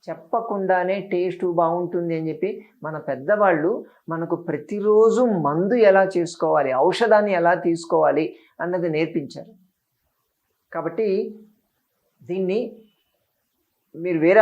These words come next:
ఆలోచించొద్దు. కాకపోతే ఈ మామిడికాయలు, మనం మామిడికాయ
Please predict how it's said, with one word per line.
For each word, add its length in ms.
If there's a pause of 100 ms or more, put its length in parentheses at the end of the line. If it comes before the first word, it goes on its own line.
ఆలోచించొద్దు. 600 (340)
కాకపోతే 500 (1120)
ఈ 40 (260)
మామిడికాయలు, 760 (800)
మనం 160 (100)
మామిడికాయ 400